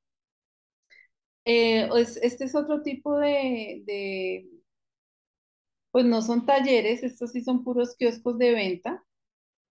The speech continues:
Eh, las personas que habían allí a veces eran personas, eh, de Oriente o, o personas chinas.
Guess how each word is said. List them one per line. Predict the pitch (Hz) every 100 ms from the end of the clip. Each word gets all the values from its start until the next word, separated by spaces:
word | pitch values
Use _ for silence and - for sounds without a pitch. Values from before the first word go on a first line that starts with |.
| _ -
Eh, | 220 214 208
las | 208 208
personas | - 214 214 190 190
que | - 247
habían | 233 208 180 175
allí | 190 214 220
a | 214
veces | 208 208 202 208 220
eran | 214 208
personas, | 226 220 - 185 175 180 190 208
eh, | 208 196 190
de |
Oriente | 190 180 185 190 214 226 190 180
o, | 175 160 -
o | 196
personas | - 190 - 180 175 175 185 196 - -
chinas. | - 233 226 494